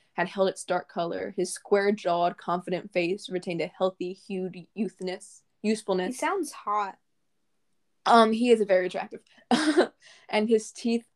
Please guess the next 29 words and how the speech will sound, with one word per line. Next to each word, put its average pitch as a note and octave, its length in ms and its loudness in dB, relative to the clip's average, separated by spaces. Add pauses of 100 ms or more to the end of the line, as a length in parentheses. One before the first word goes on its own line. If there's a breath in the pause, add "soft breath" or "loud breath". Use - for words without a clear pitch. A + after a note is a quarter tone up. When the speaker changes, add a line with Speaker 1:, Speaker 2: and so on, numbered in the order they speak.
(200)
Speaker 1:
unstained G3 640 2
and F3+ 180 -6
strong F#3 260 0
enough F#3 220 -2
to F3+ 80 -4
shatter F3+ 340 -2
walnuts, F3 640 -4
were F#3+ 80 -6
still D3 220 -6
intact, - 480 -8
which F#3 180 -2
back F#3 260 0
then E3 340 -8 (180)
in F3+ 100 -2
Kansas F3 480 -2
was - 120 -16
like, C3 260 -6 (320)
wow. D#3 340 2 (720 soft breath)
Um, F3 380 0 (220)
so G#3+ 140 4
he B3+ 140 4
was D4+ 100 2
a B3 60 -2
very G#3+ 240 6
handsome F#3 400 -2
man, D#3+ 320 -6 (120)
and F#3+ 160 -4
his F#3+ 140 -2
wife G3 300 4